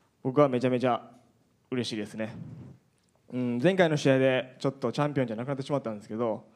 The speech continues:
まあ、そんなことはどうでもよくて、僕がやりたい人とやれるんで、すごくワクワクしてます。まあ、山崎秀明という選手と、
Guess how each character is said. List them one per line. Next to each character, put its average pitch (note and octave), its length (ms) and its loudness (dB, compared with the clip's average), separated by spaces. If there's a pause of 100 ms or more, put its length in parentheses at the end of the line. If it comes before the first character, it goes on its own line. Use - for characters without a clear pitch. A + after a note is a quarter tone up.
(600)
ま D#3+ 100 0
あ、 - 20 -6
そ E3+ 100 -2
ん F#3 80 -2
な F#3 80 0
こ F3 100 2
と D#3+ 60 4
は C#3 80 4
ど C3 140 4
う - 20 4
で C#3+ 80 2
も C3+ 80 2
よ C3 80 0
く C3 60 -16
て、 A2+ 260 -2 (340)
僕 A#2+ 240 -10
が B2 280 0
や A#2+ 100 -2
り A#2+ 60 -2
た A#2 100 -2
い A2 60 -2
人 A#2+ 120 -8
と C3+ 320 0 (360)
や B2+ 100 2
れ C3+ 100 2
る C3 120 2
ん A#2+ 80 -4
で、 A2 180 0 (480)
す - 100 -12
ご A#2+ 140 0
く - 220 -8 (260)
ワ A#2+ 100 -6
ク A#2 80 -4
ワ A2+ 60 -4
ク - 80 -12
し - 60 -12
て B2 40 0
ま B2 140 0
す。 - 180 -16 (300)
ま D3 120 2
あ、 C#3 60 4
山 D#3 160 4
崎 D3 200 0
秀 C#3 80 0
明 D3+ 160 6 (560)
と C3+ 100 4
い C3+ 100 8
う B2+ 60 4
選 C#3+ 160 2
手 C3 100 -4
と、 - 320 0